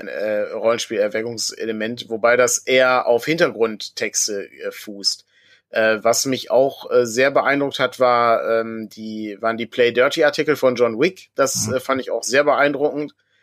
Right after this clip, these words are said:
Speaker 1: äh, weil die, äh, zum einen sehr unterhaltsam geschrieben sind n-, und nicht, nicht jeder Tipp ist irgendwie brauchbar, aber die sind halt sehr unterhaltsam. Und das andere ist, äh, das Buch, äh, Stealing Cthulhu, wo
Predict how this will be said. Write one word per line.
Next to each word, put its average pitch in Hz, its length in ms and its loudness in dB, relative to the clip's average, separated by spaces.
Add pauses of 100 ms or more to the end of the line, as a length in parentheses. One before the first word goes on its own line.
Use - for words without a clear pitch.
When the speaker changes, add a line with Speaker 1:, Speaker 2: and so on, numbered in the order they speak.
(280)
Speaker 1:
äh, 117 220 0
weil 123 160 4
die, 123 220 2
äh, 110 300 0
zum 135 160 -8
einen 143 220 0
sehr 131 180 0
unterhaltsam 131 400 0
geschrieben 156 340 -4
sind 190 380 -6 (280)
n-, 135 200 -6
und 160 400 0
nicht, 143 240 -4
nicht 160 220 0
jeder 185 220 4
Tipp 185 140 -2
ist 165 140 -2
irgendwie 151 180 0
brauchbar, 156 520 2
aber 151 180 4
die 143 100 -6
sind 143 220 -8
halt 131 180 0
sehr 139 240 0
unterhaltsam. 139 760 -4 (180)
Und 165 480 0
das 143 180 2
andere 156 480 4
ist, - 400 -2
äh, 131 320 4
das 120 420 0
Buch, 131 380 -8
äh, 123 120 0
Stealing 139 380 -4
Cthulhu, 120 520 -8 (260)
wo 120 480 -2